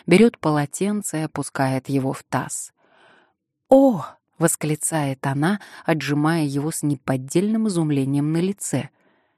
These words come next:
«Вода такая приятная и теплая!» Я придвигаюсь ближе.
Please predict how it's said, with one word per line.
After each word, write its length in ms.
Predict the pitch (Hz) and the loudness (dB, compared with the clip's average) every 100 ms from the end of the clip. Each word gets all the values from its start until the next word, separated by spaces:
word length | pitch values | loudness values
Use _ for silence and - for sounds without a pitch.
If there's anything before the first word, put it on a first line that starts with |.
| _ | _
«Вода 400 | 170 196 190 240 | 4 6 8 6
такая 540 | 240 - - 214 240 220 | 6 0 0 0 0 -2
приятная 840 | - 180 165 185 233 175 160 156 | 0 0 2 -2 -2 0 2 2
и 60 | 156 | 0
теплая!» 720 | - 233 294 - 151 143 151 _ _ _ _ - | 4 4 4 0 -2 -4 -8 _ _ _ _ -4
Я 260 | 139 135 | 0 0
придвигаюсь 800 | - 214 185 202 151 135 143 165 | 0 -4 2 2 2 2 0 0
ближе. 480 | 170 170 127 139 | 0 0 0 -4